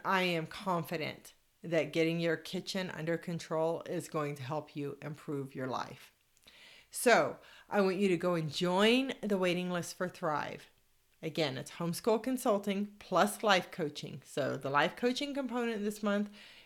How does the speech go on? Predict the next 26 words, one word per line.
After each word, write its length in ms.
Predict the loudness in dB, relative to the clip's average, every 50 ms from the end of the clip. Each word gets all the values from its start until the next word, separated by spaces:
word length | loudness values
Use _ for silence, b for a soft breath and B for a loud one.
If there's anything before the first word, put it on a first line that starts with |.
| B B
is 220 | -6 -6 -6 -6 -12 -16 -18 -16
somewhat 600 | -14 -10 2 4 4 4 4 4 4 2 2 2
around 520 | 0 2 2 4 4 4 2 0 -2 -6 -10 -16 _ _ -12 -6
getting 240 | 0 0 2 2 2
your 140 | 2 2 0
kitchen 380 | 0 -2 -4 -4 -2 -4 -6 -2
organized, 520 | -2 -2 -2 0 0 -2 -2 -2 -4 -6
but 240 | -8 -8 -8 -10 _
things 380 | -2 0 0 2 0 -2 -2 -4
are 160 | -4 -4 -4
going 280 | -2 0 2 2 2 0
to 80 | -2
come 220 | -4 -2 0 0 0
up 160 | 0 -2 -4
for 120 | -6 -6
you. 260 | -4 -4 -4 -6 -8 -12 B B B B B B -4
There 120 | 0 2
will 100 | 2 2
be 220 | 2 0 0 0
ways 560 | -2 -2 0 0 2 2 4 2 2 0 0 0
that 140 | -2 0
you 100 | 0 -2
can 140 | -4 -4 -6
ask 260 | -6 -6 -8 -8 -12
questions, 760 | -10 -4 -4 -2 -2 -4 -8 -8 -6 -4 -4 -4 -4 -6 -8 -14 B B B B B B B B B B B _ -2
and 640 | 0 0 0 0 0 -2 -2 -2 -2 -4 -6 -8